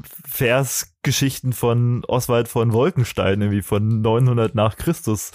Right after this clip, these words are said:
dir ranzuziehen. Also du musst ja nicht, du bist ja, du, du kannst ja dich schon irgendwie mit was Gemächlichten, mit was Ausgebremsten, mit was, äh,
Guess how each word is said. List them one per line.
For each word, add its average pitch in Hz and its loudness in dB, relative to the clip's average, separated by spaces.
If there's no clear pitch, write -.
dir 123 0
ranzuziehen. 98 -2
Also 120 2
du 127 2
musst 147 2
ja 123 2
nicht, 139 -2
du - -6
bist 131 -2
ja, 131 0
du, 110 -6
du - -12
kannst 151 -2
ja 120 0
dich 113 0
schon 139 2
irgendwie 120 0
mit 120 -2
was 104 -2
Gemächlichten, 113 0
mit 101 -4
was 101 0
Ausgebremsten, 120 0
mit 98 -6
was, 107 -4
äh, 92 -6